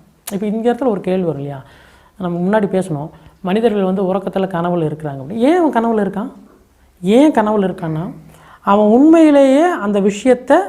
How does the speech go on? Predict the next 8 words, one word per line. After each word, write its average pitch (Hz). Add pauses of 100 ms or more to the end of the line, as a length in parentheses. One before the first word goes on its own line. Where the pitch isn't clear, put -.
(160)
அனுபவிக்கல. 220 (1400)
அனுபவிக்காதனால 233 (280)
அந்த 208
விஷயம் 233
இப்படி 220
இருக்கும்னு 269
கனவுல 180
இருக்கான். -